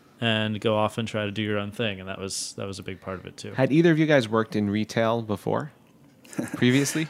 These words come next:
Speaker 3: Uh, I, I lived in England when I was, uh, in high school, and I worked at the Gap. I was, uh, I was hired,
Speaker 2: <laughs>
Speaker 3: uh, on just my accent alone. No resume, <laughs> didn't have a resume. I walked into my local Gap in Richmond, England, and, uh, they said, "You're American?" I said, "Yes." They said,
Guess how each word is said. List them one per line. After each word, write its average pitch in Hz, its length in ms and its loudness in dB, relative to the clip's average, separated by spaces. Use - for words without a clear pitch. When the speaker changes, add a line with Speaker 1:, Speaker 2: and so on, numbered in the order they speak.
Speaker 3:
Uh, 110 560 2
I, - 40 4
I - 20 4
lived 123 200 6
in 113 100 6
England 117 340 6
when 110 120 2
I 107 120 2
was, 101 300 -2
uh, 98 240 -2
in 104 80 -4
high 107 180 -4
school, 107 240 -4
and 98 100 -2
I 98 40 0
worked 95 200 -2
at 90 80 -10
the 98 80 -8
Gap. 85 300 -8
I 101 140 -4
was, 98 240 0
uh, 98 320 6
I 117 160 6
was 113 160 6
hired, 123 500 8
Speaker 2:
<laughs> 110 160 2
Speaker 3:
uh, 107 480 2
on 117 120 2
just 117 200 0
my 104 180 2
accent 110 360 0
alone. 95 360 -4
No 117 140 4
resume, 123 540 6
<laughs> - 40 -8
didn't 123 180 8
have 120 180 4
a 131 60 4
resume. 120 420 0
I 110 100 2
walked 120 280 6
into 120 260 4
my 110 220 2
local 110 240 -2
Gap 113 280 0
in 107 80 0
Richmond, 110 300 -2
England, 131 460 2
and, 101 300 -4
uh, 98 260 -4
they 101 80 -8
said, 104 160 -4
"You're 104 100 -2
American?" 135 560 -2
I 101 60 -8
said, 95 160 -6
"Yes." 131 240 -2
They 110 80 -6
said, 95 220 -6